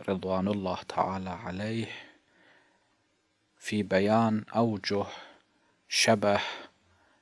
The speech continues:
سلاح رسول الله صلى الله عليه وآله مع تابوت بني إسرائيل.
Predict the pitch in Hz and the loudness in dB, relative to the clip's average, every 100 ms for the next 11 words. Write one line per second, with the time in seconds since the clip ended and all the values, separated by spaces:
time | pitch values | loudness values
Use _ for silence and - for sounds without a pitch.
0 | - - 101 107 113 - 92 92 - 120 | -8 -2 2 4 4 4 0 -2 -2 -2
1 | 101 92 95 92 - 92 107 113 101 95 | -2 0 0 0 -2 -2 -2 0 -2 0
2 | - 107 104 104 98 95 98 98 98 - | 0 0 -4 -2 -2 -2 -4 -4 -8 -10
3 | - _ _ _ _ _ - _ - _ | -20 _ _ _ _ _ -20 _ -20 _
4 | _ _ _ _ _ _ _ _ _ - | _ _ _ _ _ _ _ _ _ -2
5 | 98 98 104 101 117 123 _ _ _ _ | 2 4 2 -2 -6 -16 _ _ _ _
6 | - 98 98 98 113 113 - 113 107 95 | -8 -4 -4 -2 0 0 -2 0 0 0
7 | 98 95 76 - - 87 - 90 | 0 2 2 0 0 -6 -6 -6